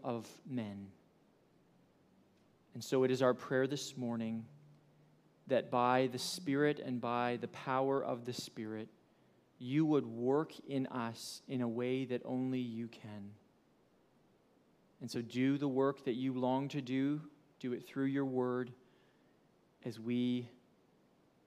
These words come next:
perk up our ears and pay attention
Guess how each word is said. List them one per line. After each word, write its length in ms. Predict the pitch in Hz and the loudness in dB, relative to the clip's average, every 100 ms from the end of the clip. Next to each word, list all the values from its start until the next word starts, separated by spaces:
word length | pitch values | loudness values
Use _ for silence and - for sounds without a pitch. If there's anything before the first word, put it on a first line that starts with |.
| _ - | _ -2
perk 180 | 156 | 2
up 160 | 151 143 | 2 4
our 180 | 143 139 | 6 6
ears 680 | 131 120 110 - - - - _ - | 4 2 -2 -8 -16 -16 -20 _ -10
and 140 | 135 113 | -8 -6
pay 160 | 123 | -4
attention 640 | 117 - 120 110 - 104 | -4 -4 -8 -8 -10 -14